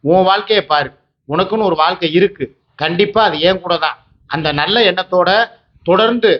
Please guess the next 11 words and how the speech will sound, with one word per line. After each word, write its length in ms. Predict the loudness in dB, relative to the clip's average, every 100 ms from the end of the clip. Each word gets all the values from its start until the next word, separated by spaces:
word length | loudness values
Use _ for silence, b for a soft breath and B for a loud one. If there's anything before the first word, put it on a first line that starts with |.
| -4 _
பிள்ளைகளை 360 | -4 0 2 2
பாரு, 240 | 0 0 0
பேரனை 360 | 2 0 0 -2
பார்த்துக்கிட்டு 440 | -4 -4 -4 -4
நிம்மதியா 420 | -4 -6 0 0 0
இரு. 220 | 0 2 2 0 _ _ _
கூடிய 200 | 0 4 4
சீக்கிரம் 360 | 0 0 0
நான் 140 | 2 -4
வந்து 160 | -8 -2
சேருவேன், 420 | 2 2 0